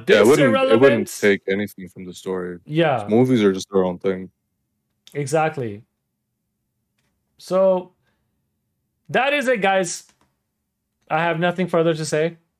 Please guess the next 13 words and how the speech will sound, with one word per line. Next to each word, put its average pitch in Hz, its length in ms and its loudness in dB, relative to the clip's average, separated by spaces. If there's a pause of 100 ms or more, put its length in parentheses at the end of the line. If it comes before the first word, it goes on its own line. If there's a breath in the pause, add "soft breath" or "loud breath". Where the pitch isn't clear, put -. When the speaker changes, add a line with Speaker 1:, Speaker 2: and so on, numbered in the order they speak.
(1000)
Speaker 2:
I 147 120 0
say, 160 380 0
I 147 120 -2
think 151 280 -4
this 156 200 -2
is 156 120 -2
probably 143 1080 -6 (1700)
the 143 140 -2
worst 160 320 0
out 160 140 0
of 165 100 -2
the 156 100 -2
four. 175 380 -4